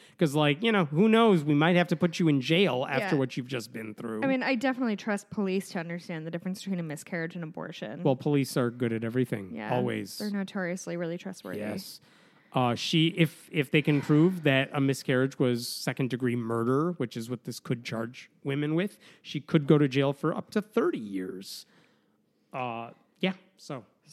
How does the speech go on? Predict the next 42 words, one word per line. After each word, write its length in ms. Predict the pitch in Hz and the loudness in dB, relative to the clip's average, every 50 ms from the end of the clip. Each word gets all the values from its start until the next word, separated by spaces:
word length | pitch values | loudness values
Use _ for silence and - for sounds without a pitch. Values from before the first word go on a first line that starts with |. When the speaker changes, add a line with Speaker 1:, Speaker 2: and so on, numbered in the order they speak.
| - - - | -14 -2 2
Speaker 1:
that's 260 | 175 190 220 208 208 | 2 2 2 2 -2
Speaker 2:
So 60 | 175 | 2
Speaker 1:
Georgia 320 | 143 165 190 214 190 165 160 | 4 6 6 8 6 6 2
for 220 | - - 143 127 | 2 4 2 2
you. 120 | 120 120 123 | 2 2 4
Now, 180 | 147 170 175 185 | 4 6 6 6
again, 280 | 175 214 175 123 - - _ _ _ _ _ | 6 4 4 2 0 -6 _ _ _ _ _
there 160 | - 156 170 | 2 2 2
will 360 | 175 160 151 175 208 214 196 165 | 2 4 4 6 6 6 4 4
be 160 | 147 170 160 | 4 4 6
a 80 | 156 | 6
lawsuit. 720 | 160 180 196 190 180 - - - 120 - - - - - - _ _ _ _ _ _ _ _ | 6 4 4 2 2 0 0 -2 -4 -4 -6 -8 -14 -18 -18 _ _ _ _ _ _ _ _
It 180 | - 185 202 156 | 4 4 4 6
will 280 | 139 156 175 185 185 | 6 6 6 6 6
get 260 | 170 156 170 170 165 - | 4 4 2 0 0 -4
to 80 | 170 | -6
court. 440 | - - - 156 139 131 131 131 - _ | -6 -2 0 2 2 2 2 0 -4 _
It 180 | 156 156 - - | -4 -4 -2 2
will 240 | 147 160 165 165 165 | 4 4 6 6 4
get 200 | 147 160 147 - | 4 0 0 0
to 100 | - 151 | -4 -6
the 140 | 135 135 | -6 -8
Supreme 280 | - - - - 208 208 | -12 -8 -4 -2 -2 0
Court. 200 | - 143 135 135 | 0 0 2 2
Even 180 | 151 156 180 175 | 2 2 2 0
if 120 | 165 - | 0 0
they 120 | 175 156 | 0 -2
strike 400 | 139 - - - 160 151 151 - | -2 -2 -2 0 0 0 2 0
it 140 | 151 139 135 | -4 -2 0
down, 320 | 160 170 208 196 165 143 131 | 0 2 2 2 2 2 2
these 200 | 135 135 123 - | 0 -2 -2 -4
heartbeat 440 | - 151 156 - - 156 135 127 | -4 -4 -4 -4 -8 -14 -12 -6
bills 260 | 135 135 127 131 127 127 | -4 -2 -2 -2 -2 -4
are 60 | 117 | -6
still 420 | - - - - 143 127 123 123 - | -6 -8 -4 -2 -2 -2 -2 -6 -4
everywhere 760 | 139 151 175 202 208 202 151 120 110 110 110 104 104 104 110 123 | -2 -2 -2 -2 0 0 0 0 0 -2 -4 -4 -4 -2 -2 0
Speaker 2:
Mm-hmm. 340 | 170 208 214 208 202 208 208 208 | 0 0 -2 -4 -4 -4 -6 -4
Speaker 1:
to 100 | - - | -2 0
varying 480 | 151 131 139 139 139 143 139 139 139 131 | 0 2 2 2 2 2 2 2 2 2
degrees 460 | 131 127 117 123 120 123 131 123 123 | 0 -2 -2 -2 -4 -4 -4 -4 -4
of 100 | 127 113 | -6 -6
extremism. 880 | 120 - - - - - 202 240 247 208 147 123 117 131 117 117 117 | -6 -8 -10 -8 -2 0 2 4 4 4 4 4 2 2 2 2 0